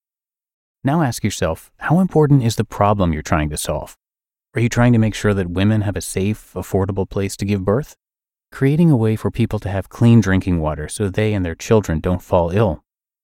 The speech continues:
Protecting refugees from genocide? Providing after-school tutoring for at-risk kids? Giving people with chronic disease a place to come together and support one another?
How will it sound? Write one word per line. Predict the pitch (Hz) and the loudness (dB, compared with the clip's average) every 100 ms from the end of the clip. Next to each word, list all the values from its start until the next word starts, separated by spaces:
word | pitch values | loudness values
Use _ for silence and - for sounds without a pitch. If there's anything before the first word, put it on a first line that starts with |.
| _ | _
Protecting | - 110 101 101 92 | -8 -6 0 2 2
refugees | 95 110 98 110 110 | 0 0 0 0 -2
from | 92 82 | -2 -2
genocide? | 95 104 - 120 127 - _ _ _ _ | -2 -2 -2 -4 -4 -8 _ _ _ _
Providing | - 139 160 165 | -6 -2 0 0
after-school | 147 143 135 - 131 131 | 0 0 -4 -2 -2 -2
tutoring | - 135 127 80 | 0 2 4 0
for | - 95 | -2 -4
at-risk | 101 104 101 | -2 -4 -6
kids? | - 131 113 82 - _ _ _ _ _ _ _ | -6 -2 -2 -6 -18 _ _ _ _ _ _ _
Giving | 120 127 117 | 2 4 4
people | 117 127 | 2 -2
with | 127 - | -6 -6
chronic | - 107 110 117 | -2 2 2 0
disease | 104 90 90 104 104 | -4 -4 -4 -4 -4
a | |
place | 82 104 101 - | -6 -6 -8 -8
to | - | -10
come | - 101 | -2 0
together | 95 87 90 98 | 0 -4 -2 -4
and | 95 85 | -6 -8
support | 82 - 95 | -10 -4 -2
one | 117 113 | 2 2
another? | 120 127 135 | 4 2 0